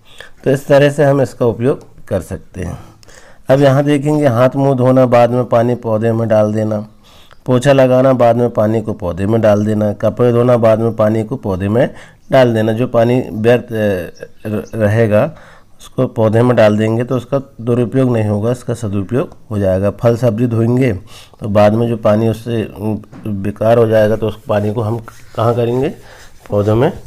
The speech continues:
डाल देंगे। इस तरह हम पानी का सदुपयोग कर लेंगे। अब इसी के अंतर्गत देखेंगे हम बच्चों स्व आकलन वर्कशीट नंबर एक, पानी की बचत के लिए तुम क्या सोच सकते हो,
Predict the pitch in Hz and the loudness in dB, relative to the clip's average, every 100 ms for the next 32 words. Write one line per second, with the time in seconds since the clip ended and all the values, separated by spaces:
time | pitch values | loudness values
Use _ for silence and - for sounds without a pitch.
0 | 113 92 92 104 104 104 - 120 120 110 | -6 -4 -2 -2 -2 -2 0 0 0 0
1 | 110 107 110 - 104 98 92 113 113 107 | 0 0 -2 -6 -6 -4 -4 -6 -2 -2
2 | 107 104 101 117 110 - - - - - | 0 -2 -4 -6 -10 -20 -20 -20 -10 0
3 | 147 143 156 151 147 147 151 143 139 147 | 2 2 0 0 2 2 2 0 -2 0
4 | 147 147 143 143 139 117 143 139 139 - | 2 2 0 -2 -4 -8 -6 -4 -4 -2
5 | 123 110 98 123 123 123 - - - - | 2 4 4 2 0 0 -6 -18 -16 -6
6 | 110 107 - 131 127 - - - - - | -4 -4 -6 -4 -6 -8 -20 -20 -20 -20
7 | - _ - - - - - - - 110 | -20 _ -20 -20 -20 -20 -20 -18 -6 0
8 | 117 123 127 117 123 123 143 143 120 120 | 2 4 2 2 2 4 4 2 2 2
9 | 131 - 139 135 135 135 135 139 139 - | 0 -2 2 2 2 0 0 0 -2 0
10 | 127 120 120 120 - 110 - 131 113 127 | 2 2 -2 -4 -4 -6 -4 -2 -2 -4